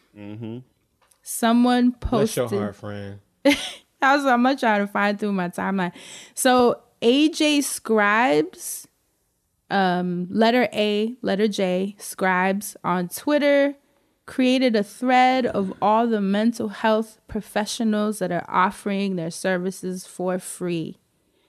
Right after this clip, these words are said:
Speaker 2: And because she started the thread, or excuse me, because they started the thread, a lot of people from the internet jumped in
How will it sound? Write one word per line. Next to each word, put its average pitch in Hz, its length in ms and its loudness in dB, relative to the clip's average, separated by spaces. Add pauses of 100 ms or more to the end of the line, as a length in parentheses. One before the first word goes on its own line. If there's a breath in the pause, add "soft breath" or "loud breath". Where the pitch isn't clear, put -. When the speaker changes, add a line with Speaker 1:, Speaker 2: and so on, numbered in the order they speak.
(600)
Speaker 2:
And 247 580 4
because 220 360 0
she 226 100 -4
started 254 480 0
the 240 100 -2
thread, 240 380 0
or 202 320 2
excuse 220 400 -2
me, 208 140 0
because 196 340 -6
they 202 240 2
started 202 460 0
the 202 80 -2
thread, 208 480 0 (920 soft breath)
a 226 100 4
lot 226 460 4
of 240 140 0
people 233 300 -2
from 233 180 -2
the 226 80 2
internet 226 460 0
jumped 214 400 0
in 214 480 0